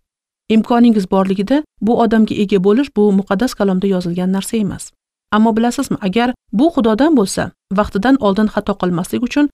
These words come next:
uzoq o'ylashingiz kerakligini bildirishni istaydi. Bu faqat bir marta qilinadigan qaror. Albatta, bu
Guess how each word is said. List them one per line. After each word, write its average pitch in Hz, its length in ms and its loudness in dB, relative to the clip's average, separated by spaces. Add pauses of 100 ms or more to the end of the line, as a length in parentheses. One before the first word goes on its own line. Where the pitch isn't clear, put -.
(140)
uzoq 226 320 0
o'ylashingiz 202 520 0
kerakligini 185 600 -4
bildirishni 214 360 -4
istaydi. 175 340 -10 (560)
Bu 196 80 2
faqat 269 380 0 (180)
bir 226 160 2
marta 269 280 2
qilinadigan 185 560 -2
qaror. - 300 -8 (420)
Albatta, 254 420 2
bu 254 80 4